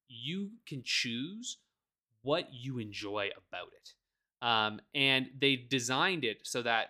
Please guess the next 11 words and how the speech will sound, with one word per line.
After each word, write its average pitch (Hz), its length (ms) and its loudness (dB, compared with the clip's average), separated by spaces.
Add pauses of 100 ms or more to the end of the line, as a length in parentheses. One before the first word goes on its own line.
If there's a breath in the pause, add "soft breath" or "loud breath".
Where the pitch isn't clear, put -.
there's 117 140 -6
a 110 40 0
lot 123 260 4
of 131 160 0
entry 120 300 -8 (120)
points 104 280 -10
for 117 120 -14
different 107 480 -12
fans 101 500 -10 (140)
of 107 200 -2 (120)
it. 98 100 -20